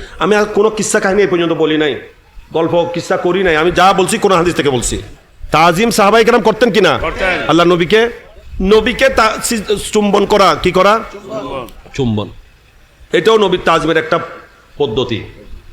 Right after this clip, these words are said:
Speaker 1: এটা একটা তাজিম করার, সম্মান করার, নবীকে মহব্বতের একটা পরিচয়। তো এখন আমরা নবীকে কোথায় পাবো চুম্বন করার জন্য? আমরা এখন কি করি? নবীর নামে পাককে চুম্বন করি।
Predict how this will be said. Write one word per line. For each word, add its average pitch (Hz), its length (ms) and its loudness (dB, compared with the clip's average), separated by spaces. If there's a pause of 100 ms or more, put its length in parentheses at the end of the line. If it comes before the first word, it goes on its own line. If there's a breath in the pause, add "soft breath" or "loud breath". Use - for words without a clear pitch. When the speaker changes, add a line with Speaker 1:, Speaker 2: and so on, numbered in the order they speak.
(480)
Speaker 1:
এটা 151 200 -2
একটা 165 340 -2 (320)
তাজিম 131 340 -4
করার, 135 300 -2 (100)
সম্মান 147 340 -2
করার, 127 300 0
নবীকে 127 240 -2
মহব্বতের 151 500 0
একটা 143 160 0
পরিচয়। 117 420 -2 (680 soft breath)
তো 143 80 0
এখন 160 180 2
আমরা 170 180 4
নবীকে 156 300 2
কোথায় 156 280 2
পাবো 151 280 2 (1040)
চুম্বন 131 260 0
করার 127 220 2
জন্য? 143 240 0 (540)
আমরা 143 300 -2 (260)
এখন 143 180 -2
কি 170 140 -4
করি? 233 320 0 (140)
নবীর 139 240 0
নামে 131 320 2
পাককে 143 320 -2
চুম্বন 107 300 -2
করি। 87 200 -6